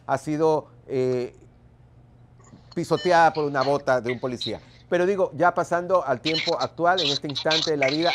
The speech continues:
¿has visto a Jaime Iván Caviedes? Sabemos que está en Guayaquil, creo que ya se fu-, regresó de nuevo a, a la suai.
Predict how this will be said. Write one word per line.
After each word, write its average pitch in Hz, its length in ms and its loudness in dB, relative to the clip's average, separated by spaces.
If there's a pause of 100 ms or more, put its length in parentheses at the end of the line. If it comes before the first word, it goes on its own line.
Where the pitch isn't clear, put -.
¿has 143 140 0
visto 170 280 -2
a - 20 -4
Jaime 147 240 -2
Iván 156 140 0
Caviedes? 170 400 0
Sabemos 151 260 -2
que 143 120 -10
está 147 120 -4
en 147 100 2
Guayaquil, 147 460 -4 (420)
creo 180 280 2
que 160 100 -2
ya 160 120 0
se 151 140 -4
fu-, 131 140 -16
regresó 139 460 -2
de 143 100 0
nuevo 143 420 -2
a, 117 240 -6 (360)
a 120 100 -2
la 123 140 2
suai. 180 480 4